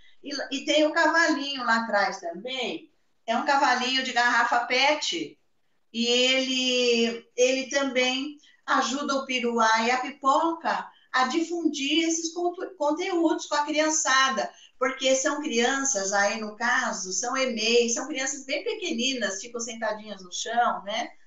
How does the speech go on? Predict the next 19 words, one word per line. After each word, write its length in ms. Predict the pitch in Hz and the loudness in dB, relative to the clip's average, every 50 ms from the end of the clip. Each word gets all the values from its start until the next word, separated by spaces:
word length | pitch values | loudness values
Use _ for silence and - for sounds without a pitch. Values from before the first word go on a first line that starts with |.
| - - | -18 -4
Elas 220 | - 202 214 220 233 | 0 0 0 2 0
não, 180 | 233 226 - | -2 -2 -2
a 120 | - 202 202 | -2 -2 -2
gente 300 | 220 226 226 226 - 226 | -2 -4 -6 -6 -4 -2
não 340 | 233 240 233 233 226 214 202 | 0 2 2 2 0 0 2
deixa 340 | 233 240 240 - 254 208 | 2 2 2 2 0 0
levantar 500 | 220 226 214 208 202 208 - 220 214 233 | -2 -2 -2 -2 -4 -4 0 0 0 0
pra 140 | - 214 208 | 2 0 -2
não 180 | 202 202 202 202 | -2 -2 -6 -8
tumultuar, 880 | - 214 208 208 208 214 - 262 247 226 208 202 208 214 214 214 214 | -10 -12 -12 -12 -12 -14 -14 -10 -6 -2 0 2 2 2 2 0 0
cair, 540 | 208 190 196 190 185 196 220 226 220 208 185 | 0 2 2 2 0 -2 -2 -2 -2 -2 -2
machucar. 840 | 180 - - - - 240 - - - 208 202 208 214 208 208 - - - - - - | -4 -6 -6 -6 -6 -8 -12 -8 -4 -2 0 2 2 0 0 -4 -10 -16 -20 -20 -18
Então, 520 | - 226 226 233 269 277 285 294 - - - - _ _ _ | -16 -12 -4 -2 0 2 2 0 0 -2 -6 -14 _ _ _
o, 1000 | - 226 226 226 226 220 220 214 214 214 208 - - 220 240 247 247 240 233 233 | 0 4 4 6 6 6 4 4 4 4 2 0 2 4 6 6 6 4 0 -4
o, 200 | - 226 - - - | -10 -12 -10 -4 -4
o 60 | 240 | 0
meu 180 | 262 277 311 311 | 2 4 4 4
cavalinho 500 | 269 247 247 226 220 226 220 226 220 208 | 4 2 4 4 2 2 2 0 2 4
alazão, 800 | 208 208 208 208 214 214 247 277 277 262 226 214 - - - | 4 4 4 2 2 0 0 0 2 2 2 2 2 0 -4